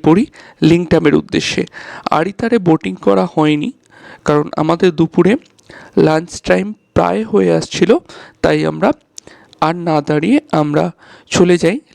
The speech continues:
লিংটামের উদ্দেশ্যে। লিংটাম যাওয়ার রাস্তায় পড়ে রংলি মার্কেট এবং সেই রংলি মার্কেটেই আমরা বেশ খানিকটা সময় কাটাই।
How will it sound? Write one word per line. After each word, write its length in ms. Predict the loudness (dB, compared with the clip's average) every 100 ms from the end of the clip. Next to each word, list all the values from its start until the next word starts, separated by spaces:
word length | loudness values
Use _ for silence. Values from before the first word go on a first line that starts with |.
| 0
লিংটামের 440 | 0 2 0 2 0
উদ্দেশ্যে। 400 | 0 -6 -6 -8 -12 _ _ -20 -20 -16 -6 2 2
লিংটাম 400 | 2 0 0 2 -2 -6 _ -10 -2
যাওয়ার 300 | 0 0 -2 -6 -6 -2
রাস্তায় 460 | -2 -4 -6 -4 -2 2
পড়ে 200 | 2 0 -6 _ -14 0 2
রংলি 320 | 2 2 -2 0
মার্কেট 380 | -2 -4 -10 -12 -14 -14 -20 -4 0
এবং 160 | 0 -2 -10 -20 _ -2
সেই 180 | 2 0 -2 _ 2
রংলি 440 | 2 2 -4 -4 -6 -12 _ -2
মার্কেটেই 580 | 0 0 -4 -6 -2 -4 -6 -4 -4
আমরা 260 | -2 -2 -2 -6 _ _ -20 -20 -20 -20 _ _ 0
বেশ 220 | 0 0 -4
খানিকটা 360 | -6 -4 -4 -4 -2
সময় 300 | 0 0 0 -4
কাটাই। 320 | -6 -6